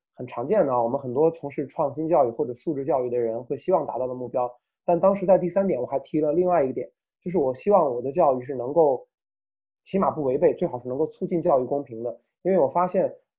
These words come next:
想要满足前两点的话，我已经看到很多人在做，比如说教人打网球，对吧？能够促进你团队合作，能够强身健体，能够让你敢于表达等等等等一系列的。然后我就希望，但那个群体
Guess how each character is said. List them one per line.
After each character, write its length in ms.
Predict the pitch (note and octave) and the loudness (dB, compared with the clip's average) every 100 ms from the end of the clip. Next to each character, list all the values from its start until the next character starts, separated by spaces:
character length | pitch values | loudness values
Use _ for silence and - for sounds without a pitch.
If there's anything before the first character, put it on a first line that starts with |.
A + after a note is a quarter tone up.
| - | -2
想 120 | D3+ | 2
要 60 | |
满 160 | G3 C#3 | 2 2
足 80 | D#3 | -2
前 180 | - D#3 | -2 2
两 160 | F#3+ | 4
点 140 | F3+ B2 | 2 0
的 80 | |
话， 160 | C#3 E3 | 0 4
我 140 | D3 | 4
已 60 | C#3+ | 4
经 120 | C#3+ | 0
看 180 | D3 E3+ | -4 0
到 80 | C#3+ | 0
很 160 | C3 | 0
多 160 | A#2+ D#3+ | 0 2
人 220 | C3+ C3 | 2 0
在 280 | C3+ C3+ B2+ | 0 2 2
做， 360 | A#2+ D#3 C#3 B2 | 0 0 2 0
比 140 | C3+ | -4
如 100 | C3 | -6
说 220 | B2+ C#3 C3 | 0 0 2
教 180 | C#3 | 2
人 160 | C#3 C#3 | 2 0
打 140 | B2+ | 2
网 200 | C3+ A#2 | 2 2
球， 340 | A#2 A#2 C3+ - | -2 0 0 -2
对 100 | C3+ | -2
吧？ 220 | B2 A#2+ - _ _ _ | 0 -2 -6 _ _ _
能 120 | B2+ | -4
够 160 | B2+ B2+ | 0 0
促 160 | B2+ C#3 | -2 -8
进 120 | C3 | -6
你 80 | A#2+ | -8
团 200 | - B2+ | -6 -4
队 100 | C#3+ | -4
合 260 | - B2 | -2 -2
作， 400 | B2+ D#3+ C3+ - _ _ _ | 2 4 4 0 _ _ _
能 140 | B2+ | -4
够 220 | C3+ C3 B2+ | 0 0 -2
强 220 | - C3+ | -6 -6
身 160 | D#3+ | -4
健 220 | D#3+ E3 C3+ | 0 -2 -2
体， 220 | - B2 | -8 -8
能 140 | B2 | -2
够 140 | C3+ C#3 | 2 2
让 200 | C#3+ B2+ | 2 0
你 40 | |
敢 220 | A#2+ A#2+ | -4 -4
于 60 | C3+ | -2
表 180 | C3 A#2 | -2 -2
达 220 | A#2 C3+ | 0 -2
等 180 | - D3 | -2 -2
等 140 | C3 | -2
等 140 | C3 C#3+ | -2 -4
等 140 | A#2+ | -6
一 40 | |
系 180 | B2+ D#3 | -6 0
列 160 | D3+ C3 | 2 2
的。 160 | B2+ - _ _ _ _ _ | -2 -8 _ _ _ _ _
然 120 | D#3 D#3+ | 0 2
后 80 | |
我 80 | E3 | 2
就 60 | D#3 | 2
希 180 | - F3+ | 2 6
望， 340 | E3+ D3 C#3 - | 6 4 0 2
但 100 | G#3 | 4
那 100 | A3 | 4
个 60 | |
群 200 | - F3 | 2 0
体 200 | E3+ C3+ | 0 -4